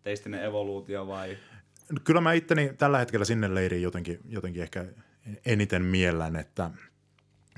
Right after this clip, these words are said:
Speaker 2: että tuota, ö, mä,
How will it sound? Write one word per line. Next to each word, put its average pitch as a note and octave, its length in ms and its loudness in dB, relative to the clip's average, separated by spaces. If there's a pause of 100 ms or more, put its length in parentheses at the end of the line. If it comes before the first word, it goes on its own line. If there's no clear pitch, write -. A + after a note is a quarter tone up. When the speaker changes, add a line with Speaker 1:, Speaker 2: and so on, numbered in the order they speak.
(140)
Speaker 2:
että - 240 -10
tuota, F2 420 -6 (920)
ö, F2 300 2
mä, F#2 240 2